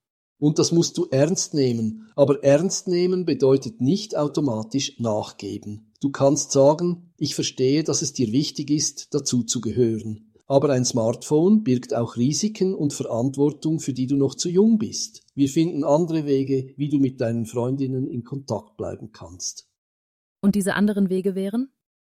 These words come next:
Speaker 1: Festnetztelefon, gemeinsame Treffen organisieren, vielleicht ein einfaches Handy ohne Internet für Notfälle. Es gibt viele Möglichkeiten. Wichtig ist, dass du zeigst: "Ich höre dich, ich verstehe deine Bedürfnisse,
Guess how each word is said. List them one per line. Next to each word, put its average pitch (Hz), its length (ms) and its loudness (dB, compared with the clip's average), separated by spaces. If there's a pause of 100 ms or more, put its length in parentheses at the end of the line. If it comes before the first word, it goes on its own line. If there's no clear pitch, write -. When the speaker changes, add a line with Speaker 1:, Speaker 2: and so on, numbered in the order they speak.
(360)
Speaker 1:
Festnetztelefon, 147 1200 0
gemeinsame 120 640 2
Treffen 147 400 -2
organisieren, 139 800 2
vielleicht 143 440 0
ein 123 140 -2
einfaches 120 560 -2
Handy 139 420 2
ohne 131 300 4
Internet 135 640 0
für 113 140 -4
Notfälle. 135 800 0 (140)
Es 135 220 2
gibt 202 300 -2
viele 175 420 2
Möglichkeiten. 107 1040 -2 (180)
Wichtig 196 500 0
ist, - 520 -4
dass 131 180 0
du 123 80 -6
zeigst: 135 720 -2
"Ich - 220 -4
höre 156 260 4
dich, - 480 -6
ich 127 160 -6
verstehe 131 500 0
deine 110 240 -2
Bedürfnisse, 135 920 -2